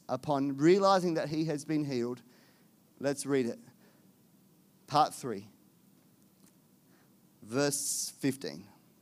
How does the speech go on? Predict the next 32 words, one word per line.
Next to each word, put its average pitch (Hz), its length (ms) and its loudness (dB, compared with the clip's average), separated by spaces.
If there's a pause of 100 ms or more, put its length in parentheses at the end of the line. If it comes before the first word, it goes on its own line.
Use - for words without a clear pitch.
(200)
When 147 160 4
he 151 80 6
saw 180 320 4
that 185 120 2
he 175 140 2
was 170 180 -6
healed, 117 320 -4 (540)
he 123 120 -12
came 139 260 -4
back 135 220 0
to 139 80 -8
Jesus, 113 380 -6
shouting, 113 380 -4
"Praise 127 380 -4
God." - 280 -14 (560)
He 139 140 0
fell 170 380 6
to 185 120 -2
the 165 100 0
ground 147 300 4
at 113 80 -2
Jesus' 135 460 -4
feet, 110 260 -8 (480)
thanking 170 480 4
him 156 180 4
for 143 120 -2
what 131 240 2
he 139 160 -4
had 127 160 -6
done. 104 320 -8 (480)
This 147 360 4
man 127 560 0